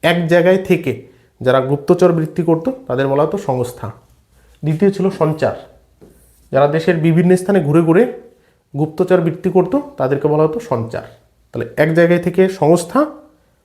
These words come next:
ঘুরে ঘুরে গুপ্তচর বৃত্তি, তাদেরকে বলা হতো সঞ্চার অশোকের রাজত্বকালে। অন্যান্য পদ, বিভিন্ন পদ ছিল এবং পদগুলোর আলাদা আলাদা নাম ছিল, সেগুলো আমাদের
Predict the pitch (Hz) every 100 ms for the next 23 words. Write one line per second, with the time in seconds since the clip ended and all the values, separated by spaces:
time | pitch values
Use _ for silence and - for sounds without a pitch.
0 | _ _ 143 127 165 170 180 185 185 190
1 | 190 175 156 - 254 269 - _ 131 139
2 | 143 156 175 262 - 127 113 - - -
3 | _ _ _ _ _ _ _ _ _ _
4 | _ 127 156 202 214 127 123 117 - -
5 | - _ _ _ _ _ _ _ _ _
6 | _ _ _ _ _ _ _ _ _ -
7 | _ _ 135 151 160 160 160 160 - -
8 | _ _ _ _ _ - 151 165 170 160
9 | 165 180 247 190 151 147 147 156 160 147
10 | 143 139 170 202 165 123 - 120 117 -
11 | 139 151 151 151